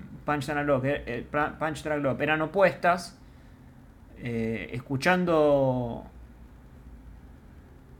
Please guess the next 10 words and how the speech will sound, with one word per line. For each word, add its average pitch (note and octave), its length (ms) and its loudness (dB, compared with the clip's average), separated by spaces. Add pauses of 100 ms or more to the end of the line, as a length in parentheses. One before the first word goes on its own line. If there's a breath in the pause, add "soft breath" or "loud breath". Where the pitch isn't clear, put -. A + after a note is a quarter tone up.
(120)
el, A#2 680 -4 (3000)
escuchando E3+ 380 0
el F#3 60 2
episodio, G3+ 440 6
yo F#3+ 240 8
lo F3+ 140 10
he D#3+ 100 8
dado E3 380 10
como B2+ 640 -2 (2250)
inválido. C#3+ 640 10